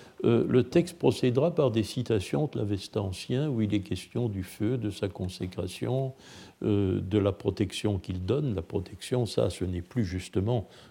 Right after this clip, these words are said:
euh, s'occuper de la crémation de l'offrande carnée, c'est, c'est la protection du feu domestique dans la nuit, et cetera. Eh bien, on procède donc par des citations. Euh, alors,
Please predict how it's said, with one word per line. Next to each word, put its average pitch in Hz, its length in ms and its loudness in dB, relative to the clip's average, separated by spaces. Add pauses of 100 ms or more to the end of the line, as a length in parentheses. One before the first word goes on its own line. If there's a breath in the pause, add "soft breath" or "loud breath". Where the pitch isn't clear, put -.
(160 loud breath)
euh, - 360 -6
s'occuper 101 640 -4
de 95 100 -2
la 90 140 -2
crémation 101 600 0
de - 100 -8
l'offrande 95 360 -6
carnée, 110 460 -4 (360 loud breath)
c'est, 104 260 0
c'est 98 140 -4
la 95 120 -4
protection 104 600 -2
du 92 140 0
feu 107 240 0
domestique 98 560 -2
dans 92 140 -2
la 92 120 -2
nuit, 101 340 0
et 117 80 -2
cetera. 98 520 0 (380 loud breath)
Eh 120 40 -4
bien, 151 260 6
on 127 100 6
procède 147 560 6
donc 131 240 4
par 113 280 2
des 104 360 4
citations. - 680 -4 (1200 loud breath)
Euh, 104 640 4 (640)
alors, 175 360 8